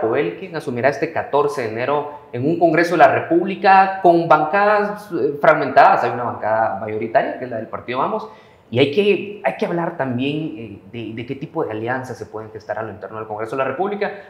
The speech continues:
Usted sabe muy bien de que el Congreso funciona a través de alianzas. El ser diputados independientes o, o, o sesgarse en una sola idea, pues nunca van a construir realmente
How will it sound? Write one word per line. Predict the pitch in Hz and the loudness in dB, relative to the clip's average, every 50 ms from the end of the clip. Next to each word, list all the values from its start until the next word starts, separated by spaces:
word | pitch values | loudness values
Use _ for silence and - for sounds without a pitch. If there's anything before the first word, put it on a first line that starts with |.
| - - | -4 -2
Usted | 180 170 - 220 220 | -2 2 4 2 4
sabe | - 254 247 247 | 6 4 4 4
muy | 240 226 226 226 | 4 2 0 0
bien | - 254 277 269 - | 0 0 0 2 2
de | - 147 - | 0 2 2
que | 147 | 0
el | 143 147 | 0 0
Congreso | 160 156 165 190 214 214 262 - | -2 0 4 4 4 4 2 0
funciona | - 185 170 156 165 214 208 220 226 | -2 -2 -4 -2 0 0 0 0 2
a | 214 | 4
través | 190 151 151 160 180 180 | 4 4 6 4 4 4
de | 190 202 | 4 4
alianzas. | 190 202 240 262 262 254 - 131 113 - - - - - _ _ _ _ - | 4 4 2 0 -2 -2 -4 -6 -6 -6 -8 -14 -20 -20 _ _ _ _ 8
El | 165 170 170 170 165 165 - - - | 8 8 8 8 4 0 -4 0 2
ser | 208 214 214 | 4 6 6
diputados | - - - 165 - - - 190 196 - 170 160 147 - 147 147 | 4 2 0 -4 0 4 6 8 8 8 8 8 6 4 2 0
independientes | 151 151 143 147 143 147 151 151 151 175 180 180 170 - 139 123 - | -2 0 0 0 0 0 -2 0 2 2 2 2 2 0 -2 -4 -2
o, | 127 | 0
o, | 123 120 110 - 135 - - - - - | 0 2 2 2 2 0 0 0 0 -2
o | 135 123 | -2 -2
sesgarse | - 143 127 127 135 147 160 - - - | -4 -6 -4 2 4 4 4 4 2 -2
en | 160 147 151 160 | -2 -2 -4 -4
una | 180 196 190 180 165 143 | -4 -4 -4 -4 -4 -4
sola | 127 - - 175 175 185 180 | -4 -2 0 2 2 4 4
idea, | 175 165 175 190 202 214 214 208 - - - - - - | 4 4 4 4 4 2 0 0 -4 -10 -12 -16 -20 -20
pues | - 110 - | -20 -12 -6
nunca | 120 160 185 170 104 | -6 -6 -6 -6 -8
van | 98 104 113 | -10 -10 -10
a | 123 120 | -10 -10
construir | 123 113 104 - - 107 101 104 110 117 120 113 | -10 -12 -12 -12 -16 -16 -14 -12 -10 -10 -8 -8
realmente | 117 117 113 104 113 120 120 120 117 120 131 131 113 - - - | -2 -2 -2 -2 -2 -4 -8 -8 -6 -4 -4 -4 -4 -6 -10 -16